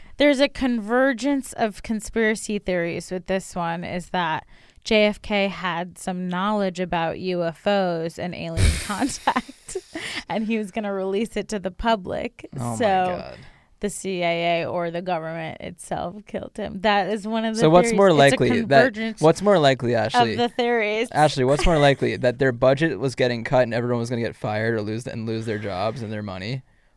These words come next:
Speaker 2: or that aliens were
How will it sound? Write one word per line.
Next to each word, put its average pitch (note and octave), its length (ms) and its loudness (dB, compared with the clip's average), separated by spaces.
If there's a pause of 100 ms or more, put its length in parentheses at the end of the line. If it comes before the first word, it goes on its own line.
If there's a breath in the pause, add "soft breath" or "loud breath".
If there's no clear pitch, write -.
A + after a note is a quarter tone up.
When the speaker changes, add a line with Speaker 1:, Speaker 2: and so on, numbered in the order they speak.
(140)
Speaker 2:
or B2+ 600 2 (380)
that A#2 260 0 (160)
aliens C3 560 2
were A2 320 -2